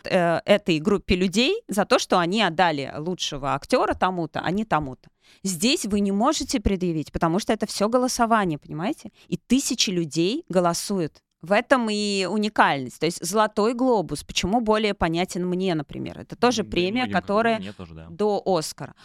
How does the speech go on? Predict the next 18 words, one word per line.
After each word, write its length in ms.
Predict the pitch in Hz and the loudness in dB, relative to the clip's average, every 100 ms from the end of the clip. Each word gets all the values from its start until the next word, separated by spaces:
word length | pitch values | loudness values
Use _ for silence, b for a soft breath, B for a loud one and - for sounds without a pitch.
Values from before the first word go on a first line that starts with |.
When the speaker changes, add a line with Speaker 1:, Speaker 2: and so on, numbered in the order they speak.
| B | B
Speaker 1:
Почему? 300 | - - 294 | -6 -2 0
Потому 240 | 349 233 226 | 2 0 0
что 320 | - 214 - _ _ | 0 0 0 _ _
кто, 460 | - - 233 285 349 | -14 4 6 6 2
э, 440 | - - 269 254 254 | -2 0 2 2 2
раздаёт 440 | 254 233 240 240 | 0 2 4 2
«Золотой 340 | 220 220 220 214 | 2 0 0 -2
глобус»? 500 | 202 202 202 - - _ _ _ _ 226 269 262 233 | 0 0 -2 -16 -20 _ _ _ _ -6 -4 -4 -6
Киножурналисты, 1120 | 220 208 - 156 156 143 135 143 - - 131 | -6 -10 -14 -12 -8 -8 -6 -8 -10 -16 -16
кинообозреватели. 1300 | - 240 285 247 - 170 170 151 147 131 135 - - - - 208 | -2 0 0 -2 -2 -6 -6 -8 -8 -4 -4 -6 -16 -16 -8 -2
То 60 | - | 0
есть 180 | 202 - | 0 0
я 240 | 185 226 | 2 4
могу 340 | 277 240 214 208 | 6 2 2 0
понять. 500 | - 151 143 131 - | 2 2 0 -4 -2
И 100 | 202 | -2
часто 580 | - 240 311 - - 202 | 2 2 2 2 2 4
они 400 | 180 175 240 254 | 2 0 0 -2